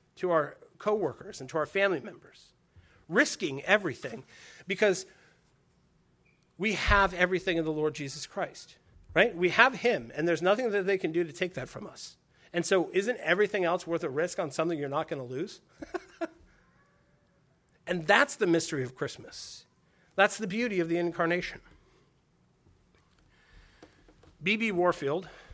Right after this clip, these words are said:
he wrote, "The glory of the incarnation is that it presents to our adoring gaze not a humanized God or a deified man,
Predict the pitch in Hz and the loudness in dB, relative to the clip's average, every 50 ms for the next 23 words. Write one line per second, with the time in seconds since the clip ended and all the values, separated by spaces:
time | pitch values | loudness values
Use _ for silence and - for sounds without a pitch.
0 | - _ _ - - - - - - - _ _ _ _ _ _ - - - - | -20 _ _ -20 -20 -20 -20 -20 -20 -20 _ _ _ _ _ _ -20 -20 -20 -20
1 | _ _ _ _ - - - - - - _ _ - - _ _ _ _ - - | _ _ _ _ -20 -20 -20 -20 -20 -20 _ _ -20 -20 _ _ _ _ -20 -20
2 | _ _ _ _ _ _ _ _ _ _ _ _ _ _ _ _ _ _ _ _ | _ _ _ _ _ _ _ _ _ _ _ _ _ _ _ _ _ _ _ _
3 | _ _ - 226 214 196 196 196 185 185 160 180 190 202 226 240 247 247 214 185 | _ _ -2 2 4 6 6 6 4 2 4 6 6 8 10 10 10 8 6 4
4 | 196 202 190 208 196 - 202 196 175 170 170 160 - 180 170 170 165 147 165 165 | 6 6 6 6 6 4 4 6 6 4 4 2 0 -2 -2 -2 -2 0 0 2
5 | 151 160 160 - 160 143 - 175 196 226 214 - - - 196 180 165 160 160 - | 2 2 0 0 -2 0 2 4 2 2 0 -4 -2 2 4 4 6 4 2 0
6 | 147 143 135 147 156 170 175 175 156 131 123 117 147 151 139 117 113 127 139 - | -4 -4 0 2 2 2 4 2 2 0 -2 -2 -2 -2 -2 -4 -4 -8 -8 -8
7 | - - 147 165 180 190 185 143 - - 220 233 240 226 208 190 175 160 151 - | -8 0 4 6 6 6 6 2 0 -2 2 4 4 6 6 6 4 2 0 -2
8 | - 147 131 135 135 143 170 156 143 131 131 123 131 156 185 196 170 - - 143 | -4 -4 -4 -2 -2 -2 -2 -2 -2 -4 -4 -4 -4 -2 -2 -2 -2 -2 -2 -4
9 | 123 120 110 120 117 104 - 139 151 139 | -4 -6 -8 -10 -10 -10 -10 -10 -10 -12